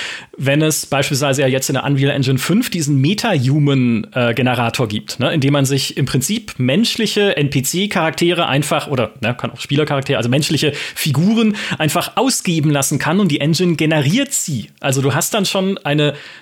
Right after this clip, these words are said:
vielfältige, realistisch aussehende Hülle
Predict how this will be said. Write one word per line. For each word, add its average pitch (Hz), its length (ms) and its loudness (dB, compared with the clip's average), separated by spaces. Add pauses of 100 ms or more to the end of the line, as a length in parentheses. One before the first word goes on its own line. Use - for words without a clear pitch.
(120)
vielfältige, 214 1000 0
realistisch 151 640 0
aussehende 170 800 0
Hülle 208 380 2